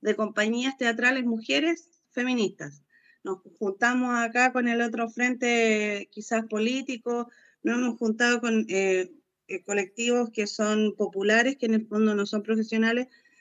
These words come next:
y vamos para adelante y estamos respirando, sintiendo, viviendo, moviéndonos como un individuo. Entonces, lo que sea que vaya a suceder nos importa y nos podemos mover.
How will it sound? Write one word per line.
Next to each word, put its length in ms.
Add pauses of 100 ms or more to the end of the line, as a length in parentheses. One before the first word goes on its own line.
(180)
y 140
vamos 340
para 180
adelante 400
y 60
estamos 500 (200)
respirando, 760
sintiendo, 540
viviendo, 420
moviéndonos 600
como 180
un 140
individuo. 440
Entonces, 460 (920)
lo 260
que 140
sea 300
que 100
vaya 240
a 40
suceder 600
nos 180
importa 520
y 40
nos 240
podemos 300
mover. 400